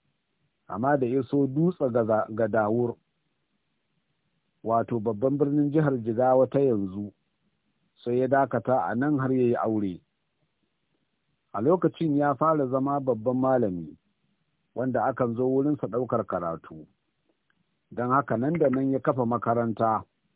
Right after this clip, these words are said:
Hasali ma, mai yiwuwa idan baicin wani al'amari da, da, da ya auku, da ya ci gaba da zama a garin.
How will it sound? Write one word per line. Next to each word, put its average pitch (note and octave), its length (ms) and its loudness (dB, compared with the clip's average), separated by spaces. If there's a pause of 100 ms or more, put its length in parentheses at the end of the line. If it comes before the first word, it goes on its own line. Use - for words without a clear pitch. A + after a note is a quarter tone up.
(600)
Hasali B2+ 500 0
ma, F#3 300 0 (640)
mai A2 160 -2
yiwuwa C#3 680 2 (640)
idan B2+ 360 0
baicin C#3+ 340 0
wani D3 200 0
al'amari A#2+ 680 -2
da, G#2+ 360 0
da, A#2+ 380 2
da A#2 200 0
ya C3+ 160 4
auku, F#2+ 460 -6 (720)
da F#2+ 140 -2
ya B2+ 160 4
ci C#3 140 -6
gaba C3+ 560 2
da A2+ 200 -4
zama B2 360 2
a A2+ 100 -2
garin. F#2+ 300 -4